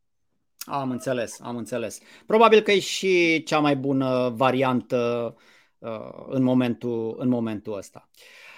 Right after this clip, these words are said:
Bun, uh, ce să zic, mă bucur că ați venit astăzi la podcastul nostru, uh, și, bineînțeles, uh, vă mulțumesc că, uite, ați fugit de la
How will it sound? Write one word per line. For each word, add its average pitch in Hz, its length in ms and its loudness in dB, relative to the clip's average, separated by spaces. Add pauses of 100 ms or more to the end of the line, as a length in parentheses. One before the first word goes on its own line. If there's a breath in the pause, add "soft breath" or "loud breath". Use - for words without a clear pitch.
(200 loud breath)
Bun, 208 380 6
uh, 156 540 4 (100)
ce 233 140 4
să 247 140 6
zic, 160 500 4
mă 180 380 4
bucur 220 360 2
că 185 100 0 (300)
ați 160 220 2
venit 160 260 2
astăzi 151 340 2
la 135 140 2
podcastul 143 520 0
nostru, 147 600 0 (380 soft breath)
uh, 147 380 -2
și, 202 400 0
bineînțeles, 190 720 2
uh, 170 280 4
vă 165 160 6
mulțumesc 185 580 2
că, 151 540 2
uite, 143 500 2
ați 165 280 4
fugit 170 520 -2
de 151 240 4
la 143 480 4